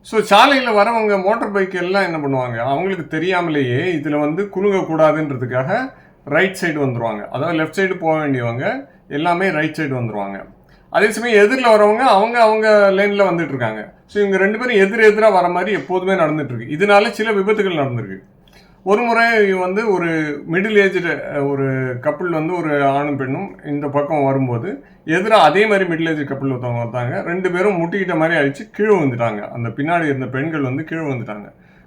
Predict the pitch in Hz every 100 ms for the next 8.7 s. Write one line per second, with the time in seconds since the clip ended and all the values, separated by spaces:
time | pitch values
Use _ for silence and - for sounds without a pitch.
0 | - 220 254 240 226 254 226 214 202 208
1 | 214 226 220 180 202 214 185 196 202 175
2 | 196 185 170 143 160 214 190 170 180 147
3 | 120 98 98 - - _ _ _ _ -
4 | 208 233 208 233 254 247 233 185 165 226
5 | 220 - - - 165 208 202 208 202 254
6 | 190 220 226 214 220 220 190 226 214 233
7 | 214 196 196 208 208 202 190 180 180 185
8 | 185 185 180 180 180 202